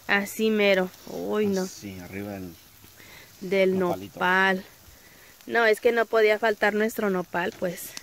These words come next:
Speaker 1: Y ya unas ricas tortillas de maíz. Y pues, ¿qué más? Bueno, ahorita les muestro ya nuestro plato ya terminado.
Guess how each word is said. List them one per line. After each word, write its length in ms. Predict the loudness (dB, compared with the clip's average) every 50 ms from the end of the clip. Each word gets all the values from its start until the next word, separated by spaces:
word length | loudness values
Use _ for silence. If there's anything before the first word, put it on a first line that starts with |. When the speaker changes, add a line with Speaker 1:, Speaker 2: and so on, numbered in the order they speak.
| -6
Speaker 1:
Y 160 | -2 0 2
ya 200 | 6 6 6 8
unas 260 | 6 6 6 6 6 6
ricas 340 | 4 4 4 2 0 0
tortillas 540 | 2 0 0 0 0 -2 0 2 2 2 4
de 100 | 2 0
maíz. 520 | 0 0 0 0 0 2 2 0 0 -2 -10 -18 -20 -20 -20 -20 -20 -20 -20 -20 -20 -20 -20 -10 -4
Y 260 | -2 0 2 2 0 0 0
pues, 340 | 0 2 2 2 0 -6 -8
¿qué 160 | -6 -6 -6
más? 580 | -4 -6 -8 -8 -8 -8 -8 -10 -10 -12 -14 -16 -20 -20 -20 -20 -20 -20 -20 -20 -20 -20 -20 -20 -20 -20 -14 -2
Bueno, 220 | 0 2 4 6 6
ahorita 280 | 4 4 4 4 4
les 160 | 6 6 4
muestro 360 | 4 4 2 0 2 2 2 2
ya 320 | 4 4 4 4 6 4
nuestro 380 | 4 4 2 0 0 -2 -4 -2
plato 380 | 0 0 0 0 2 0 0
ya 200 | 0 0 0 0
terminado. 760 | 0 -2 -2 -2 -2 -2 -2 -2 0 0 0 2 0 0 -2